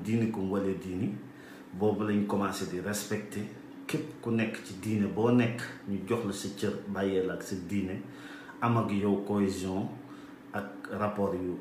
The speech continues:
yu rafet, yu civilisé, xam ne Yàlla moo sàkk mooy dogal, moom mi war a faj bu fajul, kenn warta faj.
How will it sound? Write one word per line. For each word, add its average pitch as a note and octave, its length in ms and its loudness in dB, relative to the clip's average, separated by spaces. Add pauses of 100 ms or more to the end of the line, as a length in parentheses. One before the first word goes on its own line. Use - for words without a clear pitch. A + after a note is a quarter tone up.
yu F#2+ 160 -4
rafet, C#3+ 400 2 (220)
yu F#2+ 80 -6
civilisé, B2 800 2 (340)
xam G#2 280 4
ne G2 80 6
Yàlla G#2 260 4
moo G2 180 2
sàkk - 380 0
mooy G2 240 2
dogal, F2 340 -2
moom G2+ 280 4
mi A2+ 80 8
war C3 180 10
a B2 60 8
faj B2 340 4
bu A2+ 80 4
fajul, B2 380 6 (380)
kenn C3 280 6
warta B2 320 4
faj. - 180 -4